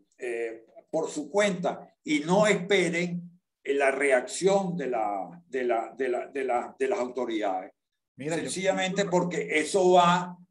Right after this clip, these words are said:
Speaker 1: por el canal de sesenta y nosotros necesitamos ir por el canal de ciento veinte o ciento cincuenta.
Speaker 2: Tú has hablado un punto en contra de las zonas de vecinos, en los mismos puntos de urbanismo, ¿no? Porque, por un lado, hay luchas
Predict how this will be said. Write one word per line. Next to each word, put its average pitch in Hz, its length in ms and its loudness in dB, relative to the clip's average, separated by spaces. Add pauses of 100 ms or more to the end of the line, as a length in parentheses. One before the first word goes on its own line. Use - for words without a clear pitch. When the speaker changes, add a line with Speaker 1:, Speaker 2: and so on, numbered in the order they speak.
Speaker 1:
por 151 200 -4
el 147 120 -4
canal 147 380 2
de 180 120 0
sesenta 180 600 2
y 185 60 -2
nosotros 175 460 -4
necesitamos 151 600 0
ir 156 80 2
por 175 140 2
el 165 100 4
canal 127 300 0
de 143 100 0
ciento 131 400 0
veinte 104 320 -4
o 135 60 -4
ciento - 280 -10
cincuenta. - 60 -8
Speaker 2:
Tú 147 60 2
has 165 80 2
hablado 208 400 4
un 196 260 -4
punto 214 480 0
en 135 260 -6
contra 214 420 0
de 139 40 0
las 131 140 0
zonas 139 280 -4
de 156 60 -2
vecinos, 127 480 -6
en 143 160 -10
los 143 140 -10
mismos 196 280 2
puntos 208 380 -2
de 185 120 2
urbanismo, 170 500 0
¿no? 185 100 -4
Porque, - 240 -6 (480)
por 139 140 0
un 196 140 4
lado, 226 380 4
hay 143 480 2
luchas 160 640 -2